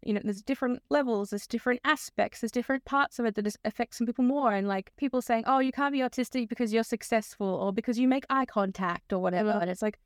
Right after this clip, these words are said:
Speaker 1: hmm, forcing yourself to make eye contact, thank you, for the most part. <laughs>
Speaker 2: But also for the fact that everyone's different with
Speaker 1: Yeah.
Speaker 2: in ter-, in terms of autism. There's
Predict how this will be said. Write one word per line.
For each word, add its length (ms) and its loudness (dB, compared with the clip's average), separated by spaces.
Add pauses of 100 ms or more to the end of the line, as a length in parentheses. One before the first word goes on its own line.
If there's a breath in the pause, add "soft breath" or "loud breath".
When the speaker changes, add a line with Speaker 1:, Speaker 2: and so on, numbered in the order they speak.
(160)
Speaker 1:
hmm, 240 0 (100)
forcing 480 2
yourself 320 -2
to 60 -4
make 120 -4
eye 120 -4
contact, 520 -6
thank 200 -4
you, 120 -2 (240)
for 120 -2
the 60 2
most 160 0
part. 340 2 (100)
<laughs> 300 0
Speaker 2:
But 120 6
also 260 4
for 140 -8
the 80 -4
fact 220 -2
that 160 0
everyone's 420 0
different 460 -6
with 120 -8 (220)
Speaker 1:
Yeah. 400 4
Speaker 2:
in 180 0
ter-, 200 -4
in 180 0
terms 240 0
of 80 -4
autism. 600 0 (140)
There's 440 0